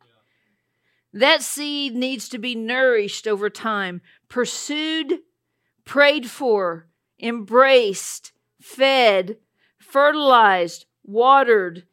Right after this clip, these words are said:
and stewarded into maturity and fruitfulness. There's a big difference between an encounter and a seed. A seed is necessary for a tree to grow.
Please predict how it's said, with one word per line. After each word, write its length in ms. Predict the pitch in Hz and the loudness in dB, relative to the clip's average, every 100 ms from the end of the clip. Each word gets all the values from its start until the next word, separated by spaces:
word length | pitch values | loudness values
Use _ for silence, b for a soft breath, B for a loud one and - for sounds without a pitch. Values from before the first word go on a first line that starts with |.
| _ _ | _ _
and 160 | 220 214 | -10 -10
stewarded 840 | - - 277 285 269 202 190 - | -12 -14 -8 -6 -2 0 -2 -8
into 500 | - 220 220 233 220 - | -8 -8 -8 -10 -12 -10
maturity 720 | 208 190 - 233 220 190 180 | -12 -10 -10 -6 -4 -6 -10
and 180 | 104 190 | -12 -14
fruitfulness. 880 | - 220 160 190 175 165 165 - _ _ _ _ _ _ _ _ _ _ _ _ B B _ _ | -14 -16 -14 -14 -14 -14 -18 -20 _ _ _ _ _ _ _ _ _ _ _ _ B B _ _
There's 200 | - 226 | -2 -2
a 60 | 240 | 0
big 320 | 208 294 269 | -2 -4 -4
difference 400 | 277 320 285 269 | -4 -2 -4 -6
between 420 | 269 - 262 247 | -10 -8 -6 -6
an 140 | 233 226 | -6 -6
encounter 840 | 226 220 - 247 254 226 190 190 _ B B B _ - | -8 -8 -2 0 2 0 -6 -8 _ B B B _ -10
and 200 | 208 196 | -8 -8
a 40 | |
seed. 600 | 185 254 254 208 180 175 - _ _ _ _ _ _ _ _ _ _ _ - | -8 -8 -8 -8 -12 -16 -18 _ _ _ _ _ _ _ _ _ _ _ -6
A 80 | 220 | -6
seed 360 | - 330 359 | -4 -2 0
is 180 | 330 285 | -2 -4
necessary 800 | 254 285 - 277 240 262 240 233 | -2 -2 -4 -8 -2 2 2 0
for 240 | 226 247 | -4 -6
a 40 | 220 | -6
tree 300 | - 262 254 | -6 -10 -8
to 140 | 214 | -10
grow. 540 | 196 277 226 190 185 | -6 -4 -2 -4 -8